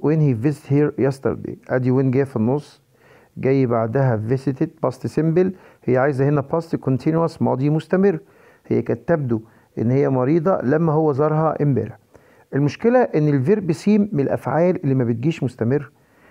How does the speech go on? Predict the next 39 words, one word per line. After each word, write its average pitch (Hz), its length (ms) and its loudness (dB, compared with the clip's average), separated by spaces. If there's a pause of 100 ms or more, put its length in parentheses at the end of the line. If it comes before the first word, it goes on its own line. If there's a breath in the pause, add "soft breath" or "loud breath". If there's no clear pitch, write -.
(100)
مش - 100 -6
احنا 127 120 0
خدنا 131 260 0
حاجه 131 140 -2
اسمها 135 240 -2
افعال 127 260 0
المشاعر 127 640 0
وافعال - 380 -4
الحواس 123 720 -2
وافعال 117 300 -4
التفكير 147 720 -2 (340 loud breath)
وافعال 123 300 0
الامتلاك 131 640 0
وفيرب 135 320 0
تو 131 160 -2
بي؟ 135 220 0 (580 soft breath)
فالطالب 196 500 0
البليد 202 640 2
اول 180 140 2
ما 190 60 4
يلاقي 196 180 4
قاعده 190 400 0
وين 202 260 2
يختار 160 480 0
was 156 40 -2
seeming. 131 580 0
الشاطر 202 480 2
لا 143 200 2
هي 139 180 4
seemed. 139 720 0
ليه؟ 196 280 4 (460 loud breath)
لان 131 300 2
كلمه 165 380 0
يا 131 60 2
شباب 131 440 0
يبدو 170 420 0
ما 143 140 0
بتجيش 123 480 -2
مستمر. - 340 -4